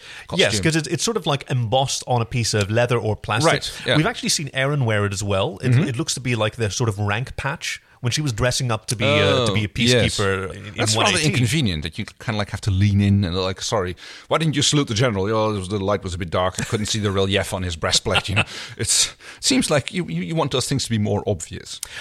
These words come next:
Speaker 1: I think maybe, like, the, the, the position and the, of course, the nature of your uniform in general. Like, we've seen very,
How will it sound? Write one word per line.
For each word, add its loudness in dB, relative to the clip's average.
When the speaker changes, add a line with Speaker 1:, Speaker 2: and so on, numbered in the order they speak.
Speaker 1:
I 0
think -6
maybe, -2
like, -2
the, 2
the, 0
the -2
position 0
and -2
the, 0
of -4
course, 0
the 0
nature 0
of -2
your -2
uniform -4
in -6
general. -2
Like, -4
we've -2
seen -2
very, 0